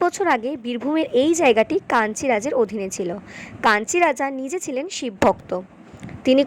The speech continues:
কোপাই নদীর তীরে শিবলিঙ্গ প্রতিষ্ঠা করেছিলেন। সেই থেকে এখানে শিবলিঙ্গ রাজার নাম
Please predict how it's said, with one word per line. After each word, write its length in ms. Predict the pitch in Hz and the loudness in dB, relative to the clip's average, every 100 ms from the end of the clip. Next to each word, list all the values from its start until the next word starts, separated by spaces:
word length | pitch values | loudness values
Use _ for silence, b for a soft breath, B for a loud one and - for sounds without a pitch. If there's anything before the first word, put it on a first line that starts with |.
| - | 6
কোপাই 300 | 233 294 359 | 6 4 2
নদীর 220 | 370 370 - | 2 -2 0
তীরে 180 | 269 262 302 | 4 4 2
শিবলিঙ্গ 380 | 262 214 247 311 311 | -4 -2 -2 2 2
প্রতিষ্ঠা 380 | 269 233 - 226 | 2 0 -4 -2
করেছিলেন। 400 | 190 190 190 185 214 - | -2 -2 -4 -6 -6 4
সেই 220 | 311 381 311 | 8 8 6
থেকে 180 | - 277 | 2 2
এখানে 220 | 247 233 240 - | 4 2 0 0
শিবলিঙ্গ 440 | 233 208 233 254 359 - B B - 233 | -4 2 2 4 4 2 B B -2 2
রাজার 300 | 226 233 370 | 4 2 0
নাম 160 | 320 | 0